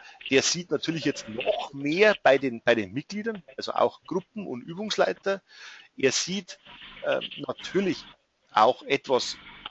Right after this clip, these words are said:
auch, auch die Vorlagen darf er bearbeiten und natürlich E-Mails. Also ein E-Mail-Versand sieht er auch. Äh, er darf natürlich auch Serienbriefe erstellen, E-Mails darf er nicht versenden. Das wäre also, also ein ganz besonderes Ding.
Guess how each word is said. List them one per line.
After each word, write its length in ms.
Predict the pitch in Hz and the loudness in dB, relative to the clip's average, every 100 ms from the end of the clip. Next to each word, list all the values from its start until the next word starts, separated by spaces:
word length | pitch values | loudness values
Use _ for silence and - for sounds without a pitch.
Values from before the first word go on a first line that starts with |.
| _ - - | _ -20 -6
auch, 240 | - 139 - | -4 -4 0
auch 160 | 127 | 0
die 200 | - 151 | 0 -4
Vorlagen 400 | - 135 175 175 | 0 6 6 6
darf 160 | 156 156 | 4 4
er 80 | 151 | 6
bearbeiten 400 | 143 156 160 147 | 8 8 6 2
und 60 | |
natürlich 460 | 139 - 165 147 147 | 0 0 -2 -4 -8
E-Mails. 540 | 156 185 160 - - _ _ - - - - - _ - - - - - | 2 2 2 0 -6 _ _ -16 -14 -16 -16 -20 _ -18 -16 -16 -20 -12
Also 160 | 180 - | -8 -6
ein 100 | 156 | 0
E-Mail-Versand 640 | 170 170 151 139 147 160 | 4 6 6 6 6 4
sieht 200 | 170 175 | 6 8
er 120 | - | 8
auch. 260 | 170 - - - - - - - - | 6 4 -8 -16 -18 -18 -14 -10 -4
Äh, 220 | 110 104 - | 2 2 4
er 60 | |
darf 200 | - 131 | 6 6
natürlich 340 | 139 - 156 139 | 6 0 6 6
auch 140 | 117 | 8
Serienbriefe 760 | - 123 180 180 143 175 170 | 4 8 8 8 4 -2 0
erstellen, 320 | 147 - 147 135 | 0 2 0 0
E-Mails 300 | 160 147 113 | 2 4 6
darf 200 | 113 104 | 4 4
er 40 | |
nicht 120 | 104 | 0
versenden. 320 | 104 98 101 104 | -4 -2 -4 -6
Das 120 | 95 | 0
wäre 120 | 107 | 2
also, 160 | 101 101 | 4 0
also 160 | 95 | -2
ein 60 | 98 | -2
ganz 240 | 98 107 - | -2 -2 -4
besonderes 500 | 101 98 92 - - | -6 -8 -10 -12 -16
Ding. 140 | 90 | -18